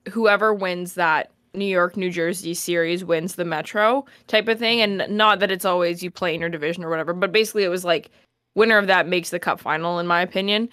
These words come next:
Or not cup final, pardon me, conference final. And I still stand by that, to be honest with you. I think New Jersey can pull it together a little bit. I think they're a group that's resilient enough in the sense that the pressure is almost non-existent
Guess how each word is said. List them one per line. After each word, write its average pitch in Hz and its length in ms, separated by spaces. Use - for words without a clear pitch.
Or 190 220
not 190 180
cup 180 140
final, 160 240
pardon 170 180
me, 135 80
conference 185 380
final. 113 340
And 220 220
I 220 100
still 277 260
stand 254 280
by 202 160
that, 214 160
to 247 80
be 240 100
honest 240 220
with 254 100
you. 262 140
I 226 100
think 233 180
New 233 140
Jersey 202 320
can 190 320
pull 190 220
it 175 100
together 175 380
a 196 60
little 208 180
bit. 226 140
I 202 100
think 226 180
they're 254 140
a 233 80
group 196 360
that's 196 540
resilient 202 680
enough 208 280
in 208 80
the 196 60
sense 196 300
that 185 300
the 233 80
pressure 233 420
is 320 120
almost 202 320
non-existent 175 760